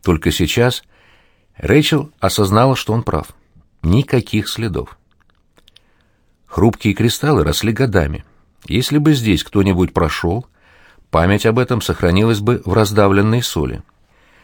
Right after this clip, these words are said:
Как только маленькая группа вышла из-под защиты горы, ветер вцепился в людей острыми зубами. Сильный и постоянный,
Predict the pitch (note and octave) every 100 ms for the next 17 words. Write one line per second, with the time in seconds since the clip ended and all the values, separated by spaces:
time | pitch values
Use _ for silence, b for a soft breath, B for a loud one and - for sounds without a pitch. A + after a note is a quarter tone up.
0 | b b b b b b F2 - F3 D#3+
1 | B2+ D#3+ E3 D3 A2+ F2 F2+ E2 F#2+ G2+
2 | - b - C#2 G2+ - A#2 G#2 G2 D#2
3 | F#2 F#2 C#3 C3 F#2+ F2+ D#2 E2 G#2 -
4 | _ b b b b C#2 E2 A#2+ G#2+ -
5 | E2+ - G2+ - E2 E2 D#2+ E2+ G#2+ A#2
6 | - G2 - G2 G2+ F#2+ A2+ D#2+ C2 B1
7 | - _ _ _ _ b b b b -
8 | - C3 D3+ F2+ C#2+ - D#2 D#2+ - E2+
9 | G#2 D3 A2+ D2 D#2